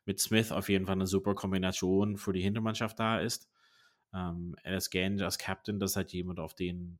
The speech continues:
ähm, Borthwick auch setzt und bei Leicester zum Beispiel, äh, drauf gesetzt hat letztes Jahr, ähm, beim Premiership. Mm, ja,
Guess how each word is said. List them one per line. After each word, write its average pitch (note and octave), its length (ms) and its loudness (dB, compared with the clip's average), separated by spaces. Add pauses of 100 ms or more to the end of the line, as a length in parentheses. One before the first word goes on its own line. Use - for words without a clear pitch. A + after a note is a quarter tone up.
ähm, F2 220 -12
Borthwick F#2+ 380 -6
auch E2+ 120 -6
setzt - 500 -2 (160)
und F2+ 300 -10
bei F2+ 140 -2
Leicester G#2+ 340 -2
zum G#2+ 160 -8
Beispiel, G#2+ 520 -2 (300)
äh, G2 120 -4
drauf G2+ 380 -2
gesetzt G#2 300 -8
hat G2+ 100 -8
letztes - 320 -8
Jahr, G2+ 420 -2
ähm, F2+ 340 -12
beim F#2+ 300 -6 (640)
Premiership. G2+ 500 0 (680)
Mm, F#2+ 680 0 (920)
ja, F#2 400 2